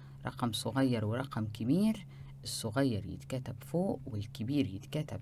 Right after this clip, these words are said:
تحت، وهعمل عملية طرح. الباقي خمسة ومفيش أرقام تانية تنزل،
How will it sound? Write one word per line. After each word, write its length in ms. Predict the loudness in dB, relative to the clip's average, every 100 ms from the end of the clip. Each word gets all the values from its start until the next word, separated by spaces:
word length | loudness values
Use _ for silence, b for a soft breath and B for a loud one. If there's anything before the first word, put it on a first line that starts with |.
| -2
تحت، 380 | -2 -2 -4 -2
وهعمل 540 | 0 2 2 2 0
عملية 600 | 0 0 2 2 2 0 -2
طرح. 420 | 2 2 2 -4 -10 B B B 4
الباقي 600 | 6 6 8 6 4 -2
خمسة 580 | 4 4 4 2 0 -2 B B B
ومفيش 460 | 0 0 0 -2 -4
أرقام 480 | -4 -6 -2 2 2
تانية 420 | 2 0 0 0
تنزل، 600 | 2 6 6 6 2 2